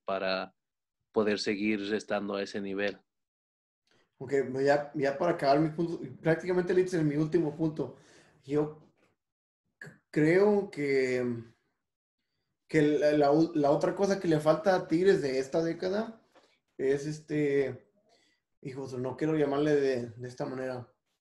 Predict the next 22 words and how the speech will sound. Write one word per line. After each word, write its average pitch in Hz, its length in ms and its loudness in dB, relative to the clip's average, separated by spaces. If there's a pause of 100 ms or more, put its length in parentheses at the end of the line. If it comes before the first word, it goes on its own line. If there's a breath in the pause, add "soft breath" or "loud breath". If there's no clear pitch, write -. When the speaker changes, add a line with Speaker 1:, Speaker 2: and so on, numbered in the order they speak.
(380)
Speaker 2:
pero 143 180 4
ahorita 151 200 2
está 180 180 4
de 180 80 4
moda 165 400 4
Tigres. 131 520 -6 (880)
Así 143 280 -4
como 160 220 0
estuvo 160 360 0
de 151 120 0
moda 151 340 0
Monterrey 143 680 0
de 131 160 -4
ahí 131 180 -4
del, 143 320 -4
antes, 131 260 -4
poquito 151 300 -12
antes 147 160 -10
del 131 320 -10
dos 131 160 -8
mil 135 160 -10
diez, 170 480 -4